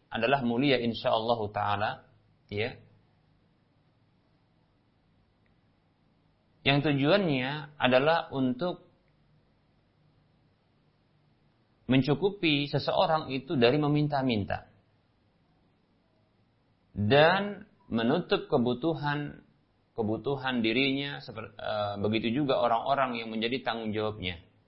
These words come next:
Seperti itu. Para muslim rahimani wa rahimakumullah. Pada pertemuan yang lalu sudah kita sebutkan, ya, bahwasanya, ya, Nabi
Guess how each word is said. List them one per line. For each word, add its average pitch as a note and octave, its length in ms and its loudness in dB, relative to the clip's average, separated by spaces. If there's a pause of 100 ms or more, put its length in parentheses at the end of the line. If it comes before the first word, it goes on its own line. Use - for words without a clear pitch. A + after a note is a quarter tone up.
(220)
Seperti A2 480 -6
itu. E2+ 80 -14 (480)
Para A#2 160 -2
muslim A2+ 260 -10
rahimani G2+ 460 -12
wa G2+ 160 -12
rahimakumullah. F#2 720 -18 (960)
Pada A2+ 420 4
pertemuan D3+ 380 0
yang C#3 100 0
lalu C#3 220 0
sudah C3+ 240 -2
kita B2 240 -2
sebutkan, C#3 680 -4 (540)
ya, G#2 160 -10
bahwasanya, C3+ 720 -2 (880)
ya, G#2 240 -12 (920)
Nabi G#2+ 160 -2